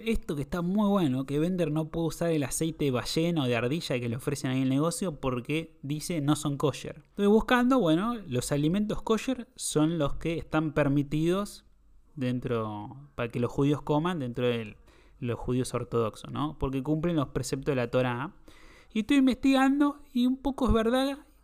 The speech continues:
que esto de la ardilla no es kosher porque es un roedor y está prohibido comerlo.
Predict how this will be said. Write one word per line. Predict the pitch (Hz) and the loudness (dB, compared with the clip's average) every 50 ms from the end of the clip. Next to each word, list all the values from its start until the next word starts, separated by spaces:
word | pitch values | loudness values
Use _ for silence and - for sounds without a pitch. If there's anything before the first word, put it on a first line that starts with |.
| _ _ _ | _ _ _
que | - 196 208 | -4 -4 -4
esto | 202 - - 226 | -2 0 0 0
de | 190 165 | 2 2
la | 151 147 | 2 0
ardilla | 147 165 185 240 220 - 190 156 | 0 0 0 0 -2 -2 -2 -2
no | 160 196 | -2 -2
es | - - | -4 -2
kosher | - - 175 156 - 208 208 202 | -2 -2 -2 -2 -2 -4 -6 -4
porque | - 147 135 135 143 | -4 -6 -6 -6 -6
es | - - | -6 -4
un | 160 147 135 | -4 -2 0
roedor | 123 120 123 135 143 127 113 113 - - _ _ _ _ _ - - - - - - | 0 2 2 4 2 2 0 -2 -6 -12 _ _ _ _ _ -20 -20 -20 -20 -16 -8
y | - 135 | -4 -4
está | 120 - - 143 | -2 0 0 2
prohibido | 139 147 147 151 156 151 135 | 4 4 4 4 4 4 4
comerlo. | 139 131 123 123 113 104 104 107 101 - | 4 2 2 0 0 -2 -4 -8 -8 -10